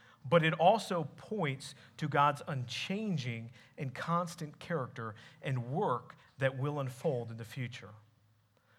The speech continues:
The birth of Isaac points to the person and work of Jesus Christ, the promised seed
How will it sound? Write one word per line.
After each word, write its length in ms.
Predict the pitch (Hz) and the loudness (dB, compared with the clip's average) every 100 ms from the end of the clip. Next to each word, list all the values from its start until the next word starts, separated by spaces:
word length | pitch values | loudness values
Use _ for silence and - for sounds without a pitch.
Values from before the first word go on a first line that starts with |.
| _ _ - | _ _ -6
The 80 | 123 | 4
birth 320 | 170 214 175 | 6 6 4
of 100 | 151 | 6
Isaac 460 | 160 170 143 - | 6 6 0 -4
points 500 | - - 208 156 139 - | -14 -6 -2 -2 -4 -10
to 140 | 139 | -8
the 100 | 120 | -8
person 580 | - - 180 160 135 127 | -10 -6 -6 -4 -8 -8
and 240 | 139 110 120 | -8 -8 -2
work 400 | 165 117 107 - - _ _ - | 0 0 -2 -14 -20 _ _ -6
of 140 | 127 | -6
Jesus 340 | 127 123 120 104 | -2 -4 -4 -10
Christ, 640 | - 127 110 - - - _ - _ 147 | -4 -4 -4 -10 -20 -20 _ -20 _ -8
the 80 | |
promised 680 | 127 - 147 170 185 165 - | -6 0 4 4 4 -2 -4
seed 440 | 226 180 117 113 | -6 -4 -4 -6